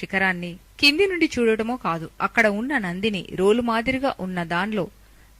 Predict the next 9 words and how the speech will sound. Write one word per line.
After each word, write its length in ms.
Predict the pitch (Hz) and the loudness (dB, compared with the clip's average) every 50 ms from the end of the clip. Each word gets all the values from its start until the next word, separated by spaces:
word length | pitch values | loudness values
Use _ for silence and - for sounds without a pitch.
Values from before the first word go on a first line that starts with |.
| 208 | 4
నవధాన్యాలు 640 | 208 220 240 226 220 233 247 269 311 320 320 294 233 175 | 6 6 8 8 8 8 8 6 4 0 0 0 0 2
వేసి 300 | 175 180 185 - - 214 208 - - - 190 220 | 2 0 0 0 -2 -4 -4 -6 -8 -6 -4 0
ఈశ్వరుని 460 | 254 254 - - 320 302 294 277 247 214 - | 0 0 2 2 0 0 0 0 -2 -4 -4
స్మరించి 560 | - 185 180 175 185 220 226 220 - 220 196 175 - - - 180 | -4 -4 -2 -2 -2 -2 -2 -4 -4 -4 -4 -4 -6 -6 -4 -4
అటూ 180 | 196 - 262 277 269 247 | -2 0 0 0 0 2
ఇటూ 140 | 226 226 202 170 | 0 0 0 2
వీలుగా 320 | 175 180 202 226 240 226 - - | 2 2 2 0 0 -2 -4 -6
త్రిప్పుకుంటూ 640 | - 175 170 - - - - 220 202 180 - 180 165 - - - - - | -8 -8 -8 -6 -6 -6 -4 -4 -4 -4 -4 -6 -6 -8 -12 -14 -6 0
సుదూరంగా 640 | - - 285 277 233 320 349 370 359 349 330 311 302 | 4 6 6 8 10 12 12 12 10 6 4 2 2